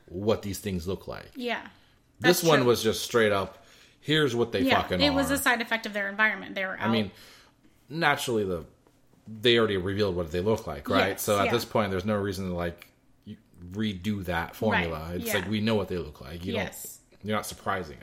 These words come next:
Speaker 1: us.
Speaker 2: Yeah.
Speaker 1: Um, so that was kind of an interesting point with this one is how were they going to evolve this film from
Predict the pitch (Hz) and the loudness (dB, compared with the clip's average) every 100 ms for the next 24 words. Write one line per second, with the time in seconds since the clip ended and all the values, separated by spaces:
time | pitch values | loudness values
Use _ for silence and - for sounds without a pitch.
0 | - - - - 233 226 - - _ - | -20 -20 -20 -16 -14 -12 -14 -20 _ -8
1 | 190 175 - - - 151 202 226 220 165 | -6 -6 -12 -20 -4 6 10 10 6 2
2 | 131 - 127 120 113 101 - - - 127 | 0 -4 -6 -4 -4 -4 -8 -10 -2 -2
3 | 180 185 120 117 - 98 90 87 85 82 | -2 -4 -2 -2 -4 -4 -4 -4 -6 -8
4 | - - _ - - 139 151 139 117 113 | -16 -20 _ -8 2 2 4 4 4 2
5 | 110 95 101 98 85 - _ _ 131 101 | 0 -4 -8 -8 -10 -16 _ _ -4 -2
6 | 92 107 110 101 92 98 107 - - 107 | 2 4 4 2 -2 0 0 -2 -4 -2
7 | 92 82 78 80 - - 110 95 90 87 | -2 -4 -8 -12 -16 -4 -2 0 -2 -6